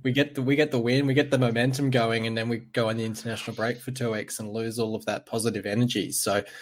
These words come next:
um, yeah, done it again. It was Middlesbrough last time, Barnsley this time, two nil win again. Um, uh, good to see. Good, good to get the win. Um, uh, we, we had the two changes from the previous game. We had Baxter starting in goal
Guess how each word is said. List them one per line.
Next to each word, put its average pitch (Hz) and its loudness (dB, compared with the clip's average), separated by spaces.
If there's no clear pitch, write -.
um, 107 6
yeah, 123 10
done 120 2
it 107 2
again. 110 0
It - 0
was 110 -4
Middlesbrough 110 0
last 104 -2
time, 107 -4
Barnsley 107 0
this 104 -4
time, 107 -2
two 117 -2
nil 110 0
win 107 -2
again. 107 0
Um, 110 2
uh, 113 0
good 135 4
to 131 6
see. 147 6
Good, 131 2
good 135 4
to 131 -2
get 131 2
the 131 2
win. 123 2
Um, 113 -2
uh, 120 4
we, 131 8
we 131 6
had 131 8
the - -4
two 151 6
changes 110 2
from 113 0
the 107 -4
previous 113 2
game. 110 0
We 107 -2
had 101 -4
Baxter 107 0
starting 107 -2
in 101 -4
goal 104 0